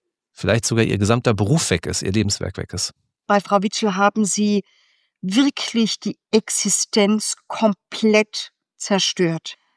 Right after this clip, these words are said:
Speaker 2: Andere Ärzte, Bodo Schiffmann, Carola Javid Kistel und andere sind ausgewandert. Afrika,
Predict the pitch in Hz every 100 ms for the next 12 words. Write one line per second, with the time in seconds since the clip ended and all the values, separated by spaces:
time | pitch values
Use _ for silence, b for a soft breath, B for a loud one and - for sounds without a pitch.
0 | _ _ 277 311 285 240 247 214 220 -
1 | - 202 185 180 - _ _ _ _ -
2 | 285 269 240 - 226 - 214 170 180 -
3 | - 226 220 233 226 226 214 214 - 214
4 | - - 160 165 - _ _ _ - 220
5 | 208 226 226 202 214 196 - 240 - 240
6 | 262 - 170 143 - - - _ _ _
7 | _ _ _ _ _ - 226 - 196 -
8 | 180 165 131